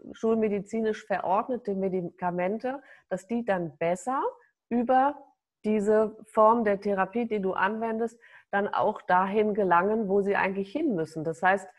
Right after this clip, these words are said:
also für mich im Umkehrschluss, dass es auch sein kann, dass ich meine Medikamente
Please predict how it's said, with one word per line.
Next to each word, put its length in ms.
also 220
für 160
mich 200
im 140
Umkehrschluss, 800
dass 180
es 140
auch 160
sein 320
kann, 200
dass 160
ich 120
meine 240
Medikamente 840